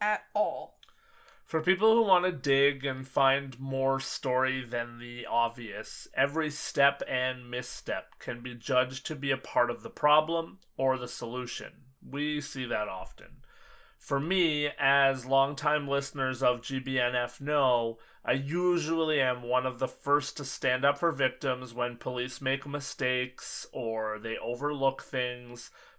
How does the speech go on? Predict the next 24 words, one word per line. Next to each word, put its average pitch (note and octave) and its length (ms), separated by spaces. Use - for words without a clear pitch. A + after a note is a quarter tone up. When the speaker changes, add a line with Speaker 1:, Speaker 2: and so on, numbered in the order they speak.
Speaker 2:
but C3+ 140
I C3+ 140
will D3 340
say A2+ 360
that A#2 180
in A#2+ 160
this D#3 200
case, B2+ 540
I C3+ 220
err E3 240
on F#3 140
the G3 80
side B2+ 440
of C3 160
believing B2+ 600
that A#2+ 260
what A#2+ 380
the D3 160
investigators B2+ 1000
found C3 640
is C#3+ 320
what A#2 200
happened A#2 560
here. G2 380